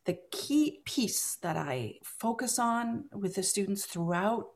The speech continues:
the course and then through their engagements for the scholar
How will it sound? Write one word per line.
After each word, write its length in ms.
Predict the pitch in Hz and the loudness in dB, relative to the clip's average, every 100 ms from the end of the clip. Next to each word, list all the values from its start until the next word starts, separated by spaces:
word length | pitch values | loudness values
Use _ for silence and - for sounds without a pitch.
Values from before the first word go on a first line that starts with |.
| - | -8
the 80 | |
course 600 | 180 - 202 214 - - - | -8 -2 0 2 0 -2 -2
and 140 | 175 170 | -2 0
then 160 | 165 | -2
through 300 | - - 196 | -4 -2 0
their 240 | 180 165 - 175 | 0 -2 -4 -2
engagements 1000 | 165 196 233 214 196 156 139 - - - - - | 6 8 8 6 4 2 0 0 -2 -6 -16 -6
for 160 | 180 | -4
the 100 | 170 | 0
scholar 500 | 160 - 165 208 294 | -2 4 4 4 -2